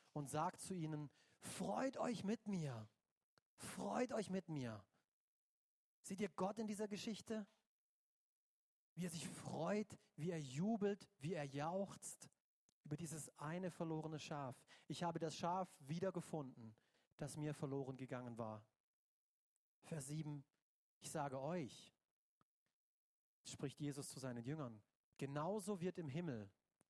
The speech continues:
mehr Freude sein über einen einzigen Sünder." Hier bringt er jetzt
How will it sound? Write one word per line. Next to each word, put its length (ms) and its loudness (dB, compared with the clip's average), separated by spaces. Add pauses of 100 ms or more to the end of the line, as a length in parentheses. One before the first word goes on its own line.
(200)
mehr 360 -2
Freude 420 -2
sein 580 -2
über 260 0
einen 240 -2
einzigen 560 -4
Sünder." 520 -2 (1300)
Hier 180 0
bringt 300 -2
er 60 2
jetzt 440 -4